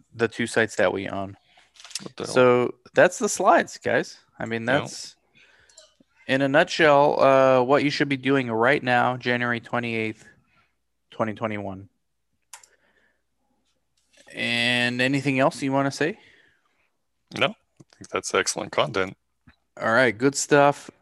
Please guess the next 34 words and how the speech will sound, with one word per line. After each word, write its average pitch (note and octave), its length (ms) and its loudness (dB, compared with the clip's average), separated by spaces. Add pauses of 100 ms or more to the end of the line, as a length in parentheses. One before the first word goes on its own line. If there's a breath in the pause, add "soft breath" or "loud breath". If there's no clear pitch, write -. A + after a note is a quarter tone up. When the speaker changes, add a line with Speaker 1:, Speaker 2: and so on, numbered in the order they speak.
Speaker 1:
Um, A#2+ 760 0
I'm B2 300 -2
gonna B2 240 -4
go A#2 540 2
make B2 180 -6
sure - 160 -6
you A#2 180 -6
guys A#2 140 0
support. - 460 -2
So A2 100 -10
subscribe, - 640 -4
like, A#2 300 -2
comment, D3 500 -4 (560 soft breath)
get - 160 -4
the A#2 60 -4
book B2 340 -2 (240)
if - 220 -16
you G2+ 160 -12
haven't A#2 400 -2
already. G#2+ 480 -4 (320 soft breath)
If - 180 -14
you F#2+ 120 -12
have, B2 580 0 (340)
then G2+ 360 -6
thank A#2 320 -2
you. G2+ 260 -10 (720 soft breath)
Uh, G2+ 440 0
and G#2 180 -8
just G#2 220 -12
tell A2 180 0
a G2+ 60 -4
friend G2+ 280 -8
about F#2+ 240 -14
it. G2+ 120 -18